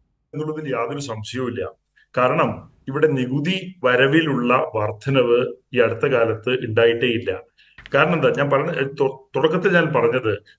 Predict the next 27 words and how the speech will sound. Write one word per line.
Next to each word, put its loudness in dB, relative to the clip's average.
ധനക്കമ്മി 2
എന്ന് 0
പറയുന്നത് 0
ഈ -10
സർക്കാർ 0
അധികാരത്തിൽ 2
വരുന്നപ്പോൾ 0
ഉണ്ടായിരുന്ന 0
നാല് 0
പോയിന്റ് 2
ഒന്ന് -4
ശതമാനത്തിൽ -6
നിന്ന് -4
ഇപ്പോ 0
ഉയർന്ന് -2
അഞ്ചേ -2
പോയിന്റ് -2
ഒൻപത് 0
ശതമാനമായി -4
അല്ലെങ്കിൽ 2
അഞ്ചേ 4
പോയിന്റ് 2
എട്ട് 2
ശതമാനമായി 0
നിൽക്കുന്നു. -4
എല്ലാ 4
സംസ്ഥാനങ്ങളുടെയും 2